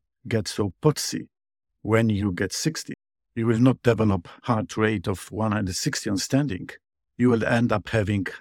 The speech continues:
heart rate on, of one hundred, one hundred ten. So you will not get this typical pots symptoms, tachycardia or tachycardia symptoms. Then you will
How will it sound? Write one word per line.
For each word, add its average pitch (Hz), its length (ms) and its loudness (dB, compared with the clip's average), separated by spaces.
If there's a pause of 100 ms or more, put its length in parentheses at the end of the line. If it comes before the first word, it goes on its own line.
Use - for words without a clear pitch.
(100)
heart 107 320 -2
rate 104 220 -8
on, 92 200 -4
of 92 160 -10
one 107 260 0
hundred, 101 200 0
one 92 160 -2
hundred 95 200 -4
ten. 131 240 0 (800)
So - 200 2
you 120 140 -2
will 135 120 0
not 147 200 0
get 120 220 2
this 95 220 -6 (240)
typical 98 480 -2 (100)
pots - 240 -2
symptoms, - 640 -4
tachycardia 110 540 -2 (420)
or 107 200 -8
tachycardia 110 520 2
symptoms. - 600 -8 (580)
Then 143 240 2
you 110 200 2
will 107 260 0